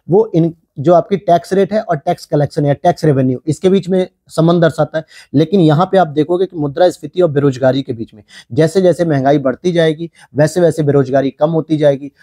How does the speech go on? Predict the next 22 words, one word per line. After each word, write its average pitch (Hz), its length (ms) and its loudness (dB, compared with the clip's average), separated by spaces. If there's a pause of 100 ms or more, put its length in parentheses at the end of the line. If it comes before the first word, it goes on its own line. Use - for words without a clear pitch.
(120)
और 160 80 2
जैसे 156 280 0
जैसे 185 220 0
बेरोजगारी 143 480 0
बढ़ेगी, 175 320 -2
वैसे 139 260 -4
वैसे 123 180 -8
महंगाई 113 320 -8
कम 147 180 -6
होगी। 135 260 -10 (280)
अब 170 120 2
आप 190 160 0
कहोगे, 185 200 0
"सर, 175 140 -2
ये 147 200 2
तो 180 140 -4
आपने 175 260 0
कुछ 170 260 -14
उल्टा 160 220 0
रिलेशन 147 400 -2
बता 123 200 -6
दिया।" 139 180 -8